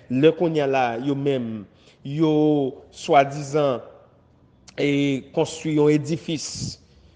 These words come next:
pour yo assembler, pour yo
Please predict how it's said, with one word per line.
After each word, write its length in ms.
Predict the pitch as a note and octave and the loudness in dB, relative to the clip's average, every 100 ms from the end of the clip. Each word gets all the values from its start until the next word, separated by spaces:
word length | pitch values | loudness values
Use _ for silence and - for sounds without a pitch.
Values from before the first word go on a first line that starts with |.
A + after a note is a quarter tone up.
| _ | _
pour 120 | - D#3+ | 0 4
yo 460 | D3+ D3+ C#3+ B2+ - | 6 4 2 0 -4
assembler, 840 | C3 D3 - E3+ D3 C#3 C#3+ C3+ G#2+ - _ _ _ _ _ _ _ _ _ _ | -6 -6 0 2 2 0 0 -2 -4 -14 _ _ _ _ _ _ _ _ _ _
pour 160 | F3 | 0
yo 200 | F3 E3 | 4 6